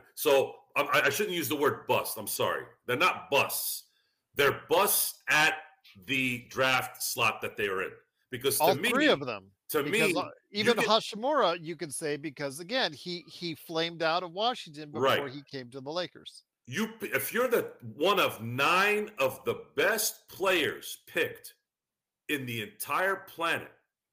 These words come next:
Speaker 1: I'm expecting you to be something, something productive, a six man of the year, uh, an all-star, someone who's a starter, at the very least, a starter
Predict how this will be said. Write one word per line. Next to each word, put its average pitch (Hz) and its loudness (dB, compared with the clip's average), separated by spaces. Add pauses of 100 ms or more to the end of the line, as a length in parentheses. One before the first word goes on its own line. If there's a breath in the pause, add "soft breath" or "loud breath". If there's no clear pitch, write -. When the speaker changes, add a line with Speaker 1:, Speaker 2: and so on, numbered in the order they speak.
(400)
Speaker 1:
I'm 165 0
expecting 127 -4
you 123 -6
to 104 -8
be 175 -12
something, 82 -8 (540)
something 135 -4
productive, 95 -4
a - -18
six - -12
man 117 -6
of 104 -8
the 101 -10
year, 113 -4 (540 soft breath)
uh, 87 -6 (160)
an 82 -10
all-star, 117 2 (240 loud breath)
someone 139 -2
who's 101 -10
a 80 -12
starter, 127 0
at 92 -10
the 180 0
very 269 0
least, 135 -4
a 92 -10
starter - 0